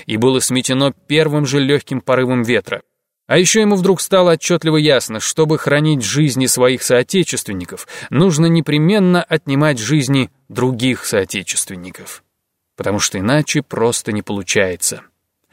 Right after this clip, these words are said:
И неважно, что, защищая интересы Европы, он убивает, к примеру, туранца или американца. Туран и Америка греются под одним солнцем, и одни и те же звезды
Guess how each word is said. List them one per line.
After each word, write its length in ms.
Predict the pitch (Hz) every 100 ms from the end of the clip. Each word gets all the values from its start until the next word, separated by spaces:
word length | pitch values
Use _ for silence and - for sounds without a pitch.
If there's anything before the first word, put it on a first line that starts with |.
| - - -
И 80 | 156
неважно, 440 | 196 214 165 156
что, 240 | - - 147
защищая 600 | 151 - - - 165 147
интересы 520 | 131 135 143 135 123
Европы, 440 | 117 147 160 -
он 120 | 143
убивает, 400 | 139 131 139 135
к 80 | -
примеру, 420 | 123 127 131 120 - _ -
туранца 580 | 131 127 143 131 -
или 280 | 135 131 131
американца. 840 | 127 120 120 - 117 101 82 - - - -
Туран 380 | 143 147 151 147
и 40 |
Америка 420 | 139 147 143 -
греются 440 | 131 135 143 131 139
под 220 | 143 135
одним 360 | 135 117 135 127
солнцем, 560 | - 139 120 - 90 - -
и 140 | 131
одни 440 | - 123 113 123 123
и 40 |
те 160 | - 117
же 140 | 113
звезды 640 | 101 104 143 135 101 92